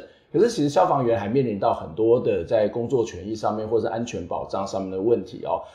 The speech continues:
那即使这个，这样的一个法规改变了，即使这样的一个法规调整了，消防员还面临到哪些的问题需要我们再一起关心的呢？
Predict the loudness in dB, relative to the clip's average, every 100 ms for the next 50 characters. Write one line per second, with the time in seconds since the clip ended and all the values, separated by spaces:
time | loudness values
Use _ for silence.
0 | -6 2 2 2 2 2 0 -8 -12 -20
1 | _ 8 10 8 2 -2 2 4 2 0
2 | 0 0 0 2 2 0 -2 0 0 -2
3 | 2 2 0 -4 2 2 2 -4 -4 -4
4 | -6 -2 -2 0 0 2 4 2 0 -14
5 | _ _ _ 2 2 4 4 4 0 0
6 | 0 -4 -4 -4 -2 0 -2 -4 -6 2
7 | 4 4 0 -4 -4 -4 -10 -14 -14 -14
8 | -16 -16